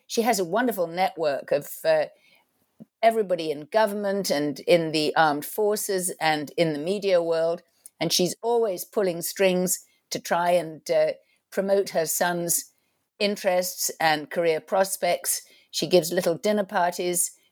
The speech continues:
uh, and invites important people so that, uh, Winston can impress them. In fact, Winston says about her, "She left no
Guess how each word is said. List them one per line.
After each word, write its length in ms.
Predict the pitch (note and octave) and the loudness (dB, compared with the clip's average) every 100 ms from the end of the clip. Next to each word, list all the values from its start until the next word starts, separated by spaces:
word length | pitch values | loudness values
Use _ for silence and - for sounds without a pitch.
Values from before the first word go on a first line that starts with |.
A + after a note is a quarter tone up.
| _ - | _ 2
uh, 200 | D#3+ D#3 | 4 4
and 120 | D#3+ | 0
invites 460 | D#3+ D#3 E3 - - | -4 0 0 0 -4
important 480 | D3+ F3 E3 C#3+ - | 0 0 0 -2 -2
people 540 | F#3+ F#3 E3+ F3 - | -2 4 4 2 -2
so 200 | - - | 0 0
that, 360 | D3+ - _ - | 2 -2 _ 0
uh, 140 | D3 C#3+ _ _ | 0 0 _ _
Winston 440 | F3 F#3 - F3 D3+ | 0 2 0 -2 -2
can 140 | D3+ | 0
impress 540 | D3 C3 - F#3 F#3 - | 0 0 2 2 0 0
them. 180 | F3 | 0
In 420 | F3+ - _ _ - | 0 -8 _ _ -8
fact, 200 | G3+ G#3 | -2 0
Winston 400 | A3+ A3 G3 F#3 | 0 0 -4 2
says 280 | G3+ G3+ | 6 6
about 340 | F#3+ F3 E3 D#3 | 4 -2 -2 -2
her, 180 | D#3+ D#3 | -2 -2
"She 180 | F#3 | -2
left 260 | F3 F#3 - | 0 0 0
no 240 | F#3 E3+ | 0 0